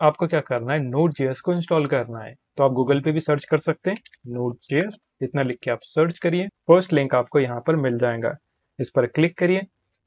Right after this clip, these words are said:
और यहाँ से आपको जो है एलटीएस version को download करना है। मेरे system में already install है, तो मैं पूरा setup आपको नहीं बताने वाला, बहुत simple सा setup है।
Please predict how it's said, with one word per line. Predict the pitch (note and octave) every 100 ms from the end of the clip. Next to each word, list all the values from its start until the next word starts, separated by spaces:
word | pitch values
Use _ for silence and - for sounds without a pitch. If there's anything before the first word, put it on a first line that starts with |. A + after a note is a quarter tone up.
| _
और | D#3+ D#3+
यहाँ | D#3+ F#3
से | F3+
आपको | C#3 - B2
जो | D3
है | -
एलटीएस | D3 E3 G3 F#3+ D3
version | B2+ B2+ B2+
को | F#3
download | D3 B2+ B2+ C3 B2
करना | B2+ A#2+ A#2
है। | A2 - -
मेरे | D3+
system | E3+ E3+ F#3
में | F3+
already | D3+ C3+ D#3
install | D#3+ D3+ D#3 D#3
है, | E3+ - -
तो | C3+
मैं | C3+ C3
पूरा | C#3+ D3
setup | - C3 C#3
आपको | C3 A#2+ C3
नहीं | A#2 B2
बताने | C3 B2 B2+ A#2+
वाला, | A2+ B2+ A#3 -
बहुत | C#3 F#3
simple | F#3 D#3 E3+
सा | E3
setup | E3+ D3+ D#3 E3
है। | F3+